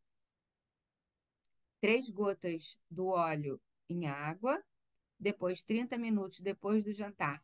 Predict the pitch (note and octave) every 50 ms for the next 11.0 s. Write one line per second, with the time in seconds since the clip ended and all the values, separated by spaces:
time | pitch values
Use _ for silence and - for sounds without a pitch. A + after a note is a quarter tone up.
0 | _ _ - - G#3+ A#3 A#3 A#3+ A3+ G#3+ G#3 F#3+ F#3 F3 - - - - F3+ E3+
1 | E3 E3+ E3+ F3 F#3 G3+ A3 C4 D#4+ - _ _ _ _ _ _ _ _ _ _
2 | _ _ _ _ _ _ _ - A3+ B3 B3+ C4+ C4 - - _ - A#3+ C4 C4+
3 | D4 C#4 - - B3 A#3+ B3 A3 G#3+ B3+ B3+ A#3+ A#3 A3 G#3+ G#3+ G#3+ A3+ B3 -
4 | _ _ - A#3+ A#3 A3 G#3+ G#3 G3+ G3+ G3+ G3+ G3 - _ _ - G3+ G3+ G3+
5 | G#3 G3+ G3+ G3 G3 F#3+ F#3+ F#3 F3 - - F3+ F#3+ G3+ G#3 G#3 G3 F#3+ D#3+ C3+
6 | B2+ - - - - - - - - - - _ _ _ _ _ _ _ _ _
7 | _ _ _ _ _ _ _ _ _ _ _ _ _ _ _ _ _ _ _ _
8 | - D#3 D#3 D#3 D#3 F3+ A3 - _ _ _ _ _ _ _ _ _ _ _ _
9 | _ _ _ _ _ _ - F3 F3 - F#3+ F#3+ F#3+ F#3+ G3+ G3 G3+ - A3 G3
10 | G3 G#3 G#3 G#3+ G3+ G3+ G3+ G#3+ G3+ G3+ G3 G#3 A3 A#3+ B3 C4+ C#4 C#4+ -